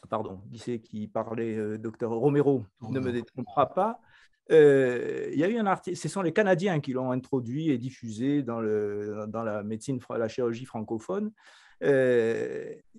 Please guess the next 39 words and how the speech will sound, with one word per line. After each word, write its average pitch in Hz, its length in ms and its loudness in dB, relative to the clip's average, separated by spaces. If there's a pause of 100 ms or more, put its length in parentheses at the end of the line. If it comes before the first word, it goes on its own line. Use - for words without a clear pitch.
(140)
ils 175 360 0
ont 156 400 2
publié 196 540 4
quelques 151 340 0
années 147 180 2
après 214 640 -2
un, 139 560 -2 (140)
un 120 760 -4
article 220 420 -4 (680)
par - 160 0
les 135 80 2
mêmes 165 320 0
qui 139 120 -2
l'avaient 117 200 2
promu, 180 460 0 (360)
disant 185 440 2
que, 185 440 8
euh, 139 360 6
en 143 80 -4
fait, - 160 -4
la 175 60 -2
checklist 160 580 -6
mal 131 400 4
utilisée 170 640 2
était 151 180 2
plus 214 140 0
dangereuse, 180 580 2 (480)
euh, 151 240 2
que 175 120 4
ne 165 200 4
pas 165 180 4
en 147 80 0
avoir. 113 560 -6
Pourquoi ? 175 340 -2
Parce 185 160 0
qu'il 170 120 -8
faut 208 160 0
qu'elle 180 160 2
soit, 208 440 2